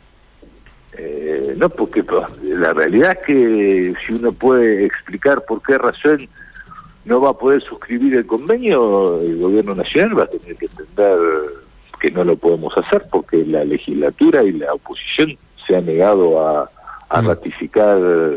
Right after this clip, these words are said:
Speaker 1: el día que se presente el convenio. Pero,
Speaker 2: Ujú.
Speaker 1: o sea, lo que digo es, mientras tanto, eh, dicho convenio no está en vigencia,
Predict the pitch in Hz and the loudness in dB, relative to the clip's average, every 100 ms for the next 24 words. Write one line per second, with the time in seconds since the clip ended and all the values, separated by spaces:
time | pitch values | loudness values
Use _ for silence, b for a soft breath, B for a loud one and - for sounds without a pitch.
0 | 65 - _ _ _ _ _ _ _ - | -6 -10 _ _ _ _ _ _ _ -4
1 | 80 80 98 - - - - - 92 82 | -4 0 0 0 -4 -6 -6 -4 -4 -2
2 | 78 113 180 233 95 73 - 113 82 151 | 0 0 0 -2 0 0 0 2 2 0
3 | - - - - - 67 - - 233 156 | -6 -20 -18 -18 -8 -8 -4 2 4 6
4 | 127 - B B B - - - 190 180 | 4 0 B B B -20 -20 -16 -4 -4
5 | 170 185 - 214 233 220 196 135 - - | 0 -2 0 0 0 2 2 2 0 -8
6 | - - 95 87 85 80 78 73 - _ | -20 -6 -2 0 0 0 -2 -4 -8 _
7 | - 101 - 90 - 170 87 78 71 87 | -8 -6 -2 -2 0 0 -2 -4 -6 -2
8 | 107 - 202 208 - 160 175 180 - 214 | -2 0 -2 0 -2 0 0 -2 -2 -2
9 | 208 | -2